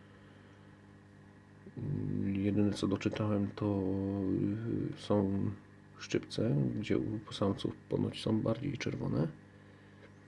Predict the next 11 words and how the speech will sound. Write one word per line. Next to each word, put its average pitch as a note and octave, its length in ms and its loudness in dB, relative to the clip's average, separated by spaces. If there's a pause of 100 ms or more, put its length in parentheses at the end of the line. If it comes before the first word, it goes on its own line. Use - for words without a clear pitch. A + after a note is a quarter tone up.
(2750)
Ale A#2 600 2 (920)
to A#2 100 2
chyba G#2 220 0
jeszcze G#2+ 200 -2
zbyt G#2 160 2
młode G#2 240 0
osobniki, - 440 -4
żeby - 140 -4
to - 120 -6
rzeczywiście - 460 -8
odróżnić. - 500 -8